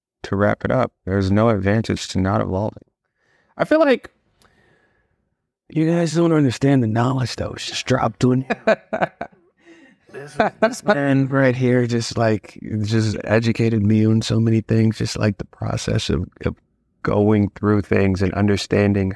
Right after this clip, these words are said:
how to, uh, to, to, to take advantage of, of everything around you to, you know, help whatever you're doing grow.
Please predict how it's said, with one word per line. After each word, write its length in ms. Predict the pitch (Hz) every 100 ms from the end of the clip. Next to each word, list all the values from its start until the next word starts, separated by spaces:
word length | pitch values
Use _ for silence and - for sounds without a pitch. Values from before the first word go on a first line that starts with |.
| - -
how 500 | 101 104 98 98 95 _ _ _ _ _ _ _ _ _ _ _ -
to, 420 | - 110 104 92
uh, 340 | 87 82 55 50 -
to, 280 | - 92 71
to, 360 | - 90 76
to 220 | - - 87
take 220 | 107 113
advantage 460 | 101 95 107 104
of, 180 | 85 73 -
of 200 | 98 -
everything 400 | 101 107 104 98
around 360 | 95 101 104
you 160 | 98 95
to, 360 | - 90 85 - _ _ _ _
you 200 | 104 95
know, 100 | 80
help 360 | 98 95 80
whatever 280 | 98 101 95
you're 80 | 98
doing 280 | 95 95 92
grow. 340 | 92 95 92